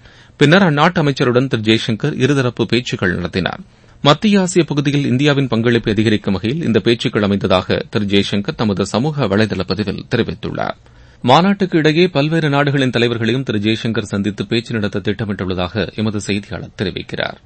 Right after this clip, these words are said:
இந்த ஆண்டு தேசிய நல்லாசிரியர் விருதுக்கு தகுதியுடையவர்களிடமிருந்து விண்ணப்பங்கள் வரவேற்கப்படுவதாக மத்திய கல்வி அமைச்சகம் தெரிவித்துள்ளது. இம்மாதம் பதினைந்தாம் தேதிக்குள் நல்லாசிரியர் விருதுக்கு ஆன்லைன் மூலம் விண்ணப்பிக்குமாறு அந்த அமைச்சகம் கேட்டுக் கொண்டுள்ளது.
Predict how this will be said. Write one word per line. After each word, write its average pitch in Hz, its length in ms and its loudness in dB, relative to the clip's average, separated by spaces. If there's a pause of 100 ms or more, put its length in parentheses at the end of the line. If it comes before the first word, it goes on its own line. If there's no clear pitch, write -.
(320)
இந்த 165 260 8
ஆண்டு 170 360 6 (100)
தேசிய 185 480 4
நல்லாசிரியர் 143 640 2
விருதுக்கு 120 400 2
தகுதியுடையவர்களிடமிருந்து 113 920 0
விண்ணப்பங்கள் 113 500 0
வரவேற்கப்படுவதாக 95 800 0 (480)
மத்திய 151 360 4
கல்வி 123 300 2
அமைச்சகம் 104 480 -2
தெரிவித்துள்ளது. - 560 -2 (640)
இம்மாதம் 175 380 6
பதினைந்தாம் 165 500 2
தேதிக்குள் 139 480 0
நல்லாசிரியர் 135 580 2
விருதுக்கு 107 560 2
ஆன்லைன் 151 400 4
மூலம் 120 260 4
விண்ணப்பிக்குமாறு 101 720 2
அந்த 101 200 -2
அமைச்சகம் 95 480 0
கேட்டுக் - 300 -2
கொண்டுள்ளது. - 480 -4